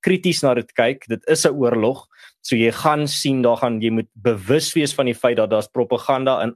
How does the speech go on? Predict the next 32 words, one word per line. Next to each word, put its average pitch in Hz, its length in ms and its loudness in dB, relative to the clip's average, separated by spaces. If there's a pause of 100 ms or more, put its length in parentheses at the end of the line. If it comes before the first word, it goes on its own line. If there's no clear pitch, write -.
alle 160 300 2
rigtings. 98 520 -6 (380)
Mo-, 135 140 -2
en 139 220 2
moenie, 147 400 2
ek, - 200 -2 (200)
ek 135 180 -2 (100)
probeer 147 420 2
self 156 380 0
persoonlik 139 680 0
nie, 139 360 0 (420)
uh, 123 480 2 (520)
dat 120 560 0
ek, 107 140 -4 (180)
uh, 120 140 2
wat 117 200 0
s'ie 127 120 0
woord, 117 380 0 (120)
uh, 110 380 2
ek 120 100 -2
probeer 127 400 2
nie 160 340 0 (720)
wetenlik 135 1080 0 (100)
propaganda 107 720 -2
versprei 98 640 -4
nie. 80 120 -16 (200)
Maak 135 160 0
nie 170 80 -2
saak 139 320 0
wat 120 80 2
die 120 120 0
uit-, 117 280 -4